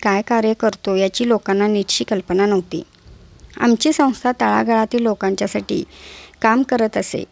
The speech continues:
त्यासाठी आम्ही खेड्यात जाऊन तेथील शाळा मास्तरांची भेट घेऊन त्यांच्या मदतीने काम करत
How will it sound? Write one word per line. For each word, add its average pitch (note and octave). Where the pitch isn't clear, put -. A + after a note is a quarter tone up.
त्यासाठी B3+
आम्ही A#3+
खेड्यात G#3
जाऊन G#3
तेथील G#3+
शाळा G#3+
मास्तरांची G#3+
भेट G#3
घेऊन G3
त्यांच्या G#3+
मदतीने G#3+
काम A3
करत F#3